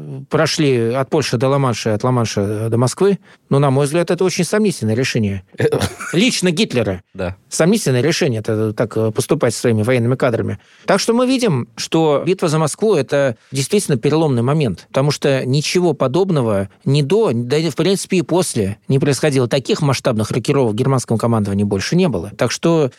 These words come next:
Speaker 1: это военная операция, которая может рассматриваться как уникальная, причем по целому ряду азимутов, и как психологическая операция, тот же парад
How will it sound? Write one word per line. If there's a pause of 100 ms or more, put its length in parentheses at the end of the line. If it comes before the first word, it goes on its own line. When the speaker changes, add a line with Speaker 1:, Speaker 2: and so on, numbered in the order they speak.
(220)
Speaker 1:
это
военная
операция,
которая (240)
может
рассматриваться (240)
как (140)
уникальная,
причем
по
целому
ряду
азимутов,
и
как
психологическая
операция,
тот
же
парад